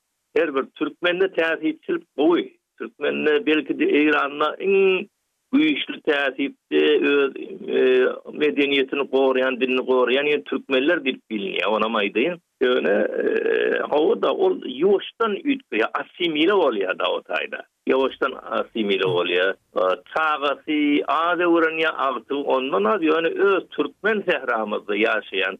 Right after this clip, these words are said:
türkmenler, ha, olar iki dilem bilýär, üç dilem bilýär, türkmenligine de gowanýar,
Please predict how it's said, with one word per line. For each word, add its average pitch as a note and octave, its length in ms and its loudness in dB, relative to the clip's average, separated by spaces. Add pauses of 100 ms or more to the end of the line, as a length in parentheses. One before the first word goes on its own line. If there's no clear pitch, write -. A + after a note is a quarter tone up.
türkmenler, F#2 600 -4 (720)
ha, G2 100 0
olar A2 480 0
iki - 280 -14
dilem C3 300 0 (100)
bilýär, C3 340 2
üç G#2 160 -8 (120)
dilem B2 240 -2
bilýär, C3+ 760 -2
türkmenligine F#2+ 680 -2
de C#3 60 0
gowanýar, C3+ 580 2